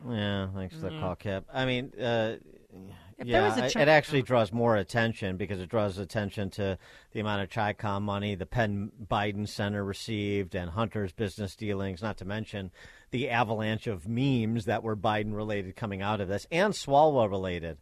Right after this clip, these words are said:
Speaker 1: too. I like the one that was
Speaker 2: Which
Speaker 1: like,
Speaker 2: one?
Speaker 1: uh, uh, "Happy Valentine's Day, ha-, happy Valentine's, happy Valentine's Day, uh, Eric Swalwell from Fang Fang,"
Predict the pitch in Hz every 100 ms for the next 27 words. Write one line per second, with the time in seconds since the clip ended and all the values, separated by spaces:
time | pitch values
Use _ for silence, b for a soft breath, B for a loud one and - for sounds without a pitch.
0 | b b b - 127 110 123 120 123 110
1 | 107 104 101 98 98 127 95 90 - 95
2 | 90 - b b b b _ 104 101 101
3 | 98 98 110 _ - 104 127 143 113 110
4 | 113 110 - 104 104 - 113 - 123 127
5 | 117 117 110 120 95 _ - 110 143 175
6 | 147 123 120 120 120 104 117 107 104 101
7 | 107 - 98 98 101 101 98 - - 107
8 | 107 - 107 101 98 98 92 - 98 95
9 | - 110 110 - 80 71